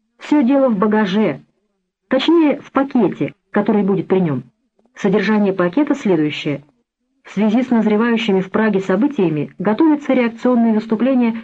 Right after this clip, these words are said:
в Братиславе, Моравской острове, Брно и Плезене. Это заставит корпус рассредоточить свои силы и оттянуть их от Праги. Только это нам и нужно». «Гениальный план»,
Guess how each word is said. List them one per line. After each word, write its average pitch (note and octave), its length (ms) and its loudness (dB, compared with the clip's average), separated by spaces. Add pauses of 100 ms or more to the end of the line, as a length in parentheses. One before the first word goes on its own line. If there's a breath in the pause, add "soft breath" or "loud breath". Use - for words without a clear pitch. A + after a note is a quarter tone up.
в F#3+ 80 -2
Братиславе, G3+ 760 0 (300)
Моравской C4+ 440 0
острове, G3 720 0
Брно F#3 440 0
и A3+ 160 -4
Плезене. F3+ 600 0 (580)
Это G#3+ 220 0
заставит G#3 500 0
корпус C4+ 320 0 (400)
рассредоточить A#3+ 880 0
свои F3 260 0
силы D4 320 2
и - 160 -2
оттянуть C4 460 0
их A#3+ 160 -2
от F3 140 -4
Праги. D#3 420 -2 (680)
Только D4+ 280 0
это A#3 220 0
нам G3 180 0
и F#3 40 0
нужно». E3+ 400 -4 (1200)
«Гениальный G3+ 600 2
план», E3 380 -2